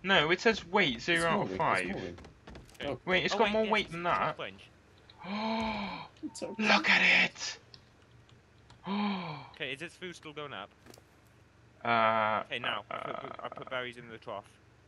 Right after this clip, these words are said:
Speaker 2: We got to feed this.
Speaker 1: No, it's going down.
Speaker 3: Okay, keep putting
Speaker 1: Wait. No. It's, like, going back and forth. It's, like, stuck.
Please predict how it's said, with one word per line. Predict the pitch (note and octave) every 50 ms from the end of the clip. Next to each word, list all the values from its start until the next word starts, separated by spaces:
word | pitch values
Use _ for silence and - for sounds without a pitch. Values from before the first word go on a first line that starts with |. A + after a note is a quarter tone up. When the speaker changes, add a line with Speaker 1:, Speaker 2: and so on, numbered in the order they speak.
| _ -
Speaker 2:
We | F#2 E2+
got | F2 F#2 -
to | - -
feed | - - F#2 F2 -
this. | - - - - -
Speaker 1:
No, | C3+ C#3 C3+ B2+
it's | B2 -
going | - C#3 C3 B2
down. | A#2+ B2+ B2 A#2 A2 G#2 G2+ - - -
Speaker 3:
Okay, | - C3+
keep | - C#3 C3+
putting | - D#3 C3+ C#3+ - _ _ _ -
Speaker 1:
Wait. | C3+ C#3+ D3 - - - - - - - _ _ _ _ _ _ - - - -
No. | C#3 D3 D#3 D#3 C#3+ - - - _ _ - - - _ _ _ _ _ - -
It's, | C#3+ D3 - E3+
like, | D#3+ D3 C#3 - - -
going | - D3+ D3 C#3+ C3+
back | D3 C#3+ - -
and | C#3 B2+ -
forth. | - C3+ B2 A2+ A2 G#2
It's, | - -
like, | C3+ A#2+ -
stuck. | - - - B2+ G#2+ F#2 - - -